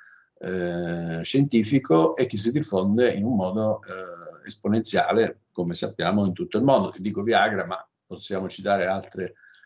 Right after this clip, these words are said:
altre marche, diciamo così. Ma insomma, il concetto è la restituzione di una potenza virile, e qui virile vuol dire proprio in senso clinico, cioè l'impotenza sessuale o la potenza sessuale,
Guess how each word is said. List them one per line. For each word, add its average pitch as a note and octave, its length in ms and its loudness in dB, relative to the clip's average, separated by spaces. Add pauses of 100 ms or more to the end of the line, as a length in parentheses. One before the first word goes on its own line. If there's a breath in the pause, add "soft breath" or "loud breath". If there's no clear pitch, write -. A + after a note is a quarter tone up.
(140 soft breath)
altre G2 420 -2
marche, A2 580 2
diciamo F2+ 420 -8
così. F2+ 280 -10
Ma C#3+ 60 -6
insomma, A2+ 220 -6
il A#2 80 -4
concetto A2+ 600 2
è A2+ 340 4
la A2+ 200 2
restituzione A#2+ 840 0
di G2+ 60 -4
una G2+ 140 -2
potenza A2 500 0
virile, A#2 580 2
e F#2+ 120 -12
qui G2+ 240 -2
virile F#2+ 320 -4
vuol F2 180 -8
dire F#2+ 340 -2 (360 soft breath)
proprio F#2 240 -4
in F2 60 -8
senso G#2+ 240 -2
clinico, A2+ 480 6
cioè - 260 -2
l'impotenza F#2 640 0
sessuale G2 640 2
o F#2+ 180 -2
la F2 120 0
potenza F#2+ 440 0
sessuale, G#2+ 680 -2